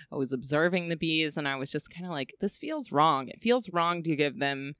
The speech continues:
this foundation. It feels wrong to, you know, put chemicals in the hive. It feels wrong to do all these, these different manipulations. Like,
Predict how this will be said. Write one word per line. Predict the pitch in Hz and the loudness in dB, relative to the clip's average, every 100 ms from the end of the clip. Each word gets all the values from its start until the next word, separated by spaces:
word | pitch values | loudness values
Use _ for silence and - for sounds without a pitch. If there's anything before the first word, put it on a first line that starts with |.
| _ _ _ | _ _ _
this | 151 - | -4 0
foundation. | 139 135 127 131 - 135 127 127 123 - | 0 2 2 2 0 -2 -2 -4 -10 -6
It | 147 - | -4 0
feels | 185 175 160 | 0 0 0
wrong | 151 147 147 147 143 - - | 2 2 -2 -6 -12 -12 -6
to, | 160 143 143 139 135 - _ _ | -2 0 0 -2 -2 -4 _ _
you | 160 135 | -4 -2
know, | 127 | -2
put | - - | -4 -2
chemicals | 156 139 127 139 135 | -2 -2 -2 -4 -4
in | 135 | -6
the | 131 | -4
hive. | 131 120 120 123 120 | -2 0 0 -2 -4
It | - | -6
feels | 190 180 147 | -2 -2 -2
wrong | 147 135 139 | 0 0 0
to | 147 | -4
do | 135 131 | -4 -2
all | 131 131 | 0 0
these, | 135 - - | -4 -6 -12
these | 156 143 | -8 -6
different | - 143 147 127 - _ - | -4 -4 -4 -6 -10 _ -6
manipulations. | 151 147 - 139 131 123 - 131 131 123 | -4 -2 0 0 2 0 -2 -6 -6 -6
Like, | 135 | -6